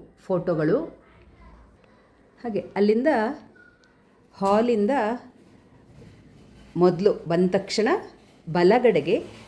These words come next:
ನಮ್ಮ ಅಡುಗೆ ಮನೆ ಇದೆ. ಅದೆಲ್ಲ ನೀವು ವಿಡಿಯೋದಲ್ಲಿ ನೋಡಿರ್ತೀರಾ.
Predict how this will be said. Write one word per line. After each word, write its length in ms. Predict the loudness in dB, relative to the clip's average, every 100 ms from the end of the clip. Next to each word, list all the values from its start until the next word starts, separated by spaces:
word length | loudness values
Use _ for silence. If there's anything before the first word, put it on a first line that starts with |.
| -6
ನಮ್ಮ 180 | -2 -2 -4 -4 -4
ಅಡುಗೆ 240 | 2 2 2
ಮನೆ 160 | 0 -2
ಇದೆ. 140 | -4 -8 -12 -20 -14
ಅದೆಲ್ಲ 280 | -2 0 2 2
ನೀವು 120 | 2 2
ವಿಡಿಯೋದಲ್ಲಿ 440 | 4 4 4 2 0 0
ನೋಡಿರ್ತೀರಾ. 600 | 2 0 0 -2 -2